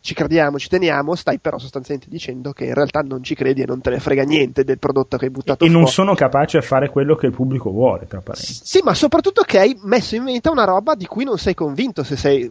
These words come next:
Speaker 1: così pronto a cambiarla
Speaker 2: Eh, sì.
Speaker 1: e, e, e, e a riscrivere tutto, che è un po' la, la storia di... Electronic Arts, eh, e dei, come si dice, dei talebani di Medal of Honor. Vabbè, dai,
Speaker 2: Eh,
Speaker 1: li
Speaker 2: no.
Speaker 1: cambiamo. Ah,
Speaker 2: Sì,
Speaker 1: sì.
Speaker 2: sì. <laughs> Cambiamo il nome, non sono talebani in realtà,
Speaker 1: Eh,
Speaker 2: sono
Speaker 1: beh.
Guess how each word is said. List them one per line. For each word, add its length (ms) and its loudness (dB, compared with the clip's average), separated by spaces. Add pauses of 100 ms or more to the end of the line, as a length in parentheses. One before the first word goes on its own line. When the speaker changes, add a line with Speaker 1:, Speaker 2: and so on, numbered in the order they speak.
Speaker 1:
così 360 0 (120)
pronto 600 2
a 80 0
cambiarla 840 0
Speaker 2:
Eh, 20 -6
sì. 60 -4
Speaker 1:
e, 320 -2
e, 60 -4 (160)
e, 100 0
e 80 0
a 40 2
riscrivere 440 -2
tutto, 240 -2
che 80 0
è 40 4
un 60 0
po' 460 6
la, 160 -2
la 100 -8
storia 360 -6
di... 400 -4 (240)
Electronic 560 -6
Arts, 380 -4
eh, 500 0
e 60 0
dei, 580 -2
come 140 -16
si 60 -18
dice, 140 -8
dei 120 2
talebani 560 2
di 80 -6
Medal 240 -2
of 100 -4
Honor. 480 -2
Vabbè, 300 6
dai, 180 4
Speaker 2:
Eh, 60 0
Speaker 1:
li 80 0
Speaker 2:
no. 60 2
Speaker 1:
cambiamo. 600 -2
Ah, 140 -8
Speaker 2:
Sì, 140 2
Speaker 1:
sì. 300 -4
Speaker 2:
sì. 280 -2
<laughs> 20 -4
Cambiamo 300 4
il 80 6
nome, 420 6
non 140 0
sono 320 -2
talebani 500 -6
in 80 -8
realtà, 360 -10
Speaker 1:
Eh, 100 2
Speaker 2:
sono 140 -2
Speaker 1:
beh. 200 -14